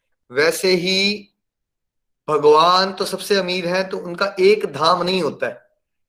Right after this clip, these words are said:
उनके बहुत सारे प्लैनेट्स होते हैं।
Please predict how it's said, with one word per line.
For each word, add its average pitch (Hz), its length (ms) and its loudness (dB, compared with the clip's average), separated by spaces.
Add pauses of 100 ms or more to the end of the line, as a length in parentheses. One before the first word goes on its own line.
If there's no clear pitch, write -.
(260)
उनके 175 460 0
बहुत 220 920 6
सारे 196 220 4
प्लैनेट्स 170 480 -2
होते 123 220 -16
हैं। 113 120 -20